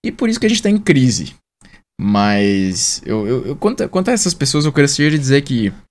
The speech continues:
que a Heritage Foundation afirmou que o Brasil é o décimo oitavo país do mundo com menor liberdade econômica.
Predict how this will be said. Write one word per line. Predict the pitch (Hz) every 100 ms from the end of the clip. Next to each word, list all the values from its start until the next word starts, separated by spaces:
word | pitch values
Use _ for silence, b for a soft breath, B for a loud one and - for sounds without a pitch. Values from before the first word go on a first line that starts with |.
| _ _ _ _ _ _ _ - -
que | 123
a | 120 113
Heritage | 127 139 147 147 147
Foundation | 139 123 107 120 - 101 - _ _ _ _ _ _ _ _ _ _ _
afirmou | - 117 147 127 127 147
que | 143
o | 131
Brasil | 139 127 117 135 147
é |
o | 139
décimo | 127 151 - 175
oitavo | 147 139 147
país | 135 127 131
do | 135
mundo | 147 131 160 175 113 -
com | 139
menor | 131 131 127 117 127 170
liberdade | 170 160 143 123 165 147
econômica. | - 110 98 98 -